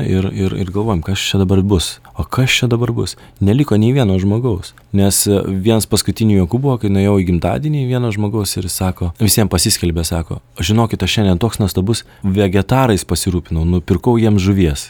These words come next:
Ir kai jam pasidarė aišku, kad veget-, nu, kad žuvis irgi yra, e, mėsiškas daiktas, tai pasidarė gėda ir aš supratau, kad jis gyvenime daugiau manęs nekvies niekur, nes, e, jis nežino, kaip su manim elgtis. Ir mėnesį, tikrai, mėnesį sėdėjom visiškai vieni.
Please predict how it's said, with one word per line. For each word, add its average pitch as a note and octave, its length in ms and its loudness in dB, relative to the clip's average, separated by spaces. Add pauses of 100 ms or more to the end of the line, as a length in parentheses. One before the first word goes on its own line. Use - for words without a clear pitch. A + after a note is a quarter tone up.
(140)
Ir G2 100 2
kai G#2 160 -2
jam F#2+ 160 2
pasidarė F#2+ 480 2
aišku, F#2+ 240 -4
kad F2+ 100 0
veget-, F2 540 0
nu, F#2+ 220 0 (100)
kad F2+ 160 -2 (260)
žuvis F#2 460 0
irgi A2 320 2
yra, F2 320 0
e, F#2 160 -6 (480)
mėsiškas G#2 480 2
daiktas, G2 560 0
tai F2+ 260 -2 (140)
pasidarė F#2+ 400 2
gėda F#2 320 2
ir F#2+ 80 -2
aš - 80 -10
supratau, F2+ 280 -4
kad F2+ 100 -2
jis E2+ 120 -2
gyvenime F2+ 460 2
daugiau F2+ 240 0
manęs F2 320 0
nekvies F2+ 400 0
niekur, F2 380 -2 (100)
nes, E2+ 320 -6
e, F2+ 260 -2 (240)
jis - 140 -4
nežino, F#2+ 320 2
kaip F#2+ 180 -2
su - 120 0
manim E2+ 180 4
elgtis. G2+ 400 -6 (360)
Ir F#2+ 140 2
mėnesį, C#3+ 420 0
tikrai, D3 280 0
mėnesį A#2+ 360 2
sėdėjom G#2+ 280 2
visiškai - 300 -2
vieni. F2+ 260 0